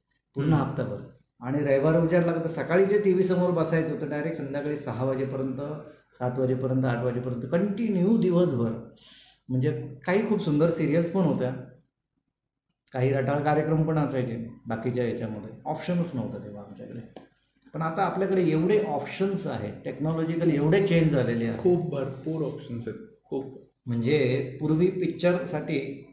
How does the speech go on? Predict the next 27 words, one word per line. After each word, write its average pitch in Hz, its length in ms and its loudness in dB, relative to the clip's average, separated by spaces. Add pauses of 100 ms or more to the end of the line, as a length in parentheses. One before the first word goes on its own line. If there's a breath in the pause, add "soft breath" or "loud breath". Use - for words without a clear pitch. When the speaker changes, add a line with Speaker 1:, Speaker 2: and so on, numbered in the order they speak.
(220)
Speaker 1:
सीडी 160 320 2
विकत 165 320 4
आणून 151 220 4
बघावे 123 300 4
लागायचे, 101 460 -6 (880 soft breath)
आता 175 580 2 (640)
तुम्हाला 208 240 4
फुकट 185 460 2
पिक्चर 226 340 2
दाखवत 175 300 2
आहेत. 107 140 0 (680)
Speaker 2:
YouTube 131 260 -2
वर. 131 60 2
Speaker 1:
म्हणजे, 175 260 4
हा, 127 600 0
नाही, 196 280 4
YouTube 165 240 4
वरती 202 300 2
तर 208 140 -2
आहेच 196 320 6
आहेत, 160 240 4 (180)
Speaker 2:
हम्म. 135 140 -2 (180)
Speaker 1:
नवीन 156 460 4
काही 240 240 4
प्लॅटफॉर्म्स 180 500 2
आहेत. 117 600 -2
Speaker 2:
हो. 117 200 -2